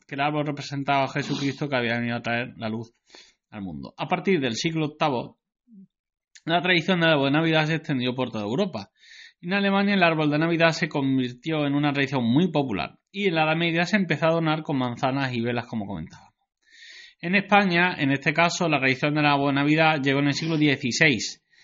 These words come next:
y fue, en este caso, en principio solo se utilizaba y en iglesias, pero a partir del diecinueve se convirtió también en una tradición popular.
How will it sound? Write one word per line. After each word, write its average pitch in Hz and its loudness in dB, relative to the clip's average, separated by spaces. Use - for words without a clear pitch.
y 160 -10
fue, 202 2
en 190 2
este 180 2
caso, 190 6
en 180 2
principio 156 2
solo 180 0
se 160 -2
utilizaba 165 2
y 170 0
en 143 4
iglesias, 117 -4
pero 226 -2
a 185 -2
partir 196 0
del 147 0
diecinueve 170 -2
se 165 -6
convirtió 143 -2
también 147 -2
en 135 -8
una 131 -4
tradición 117 -6
popular. 95 -20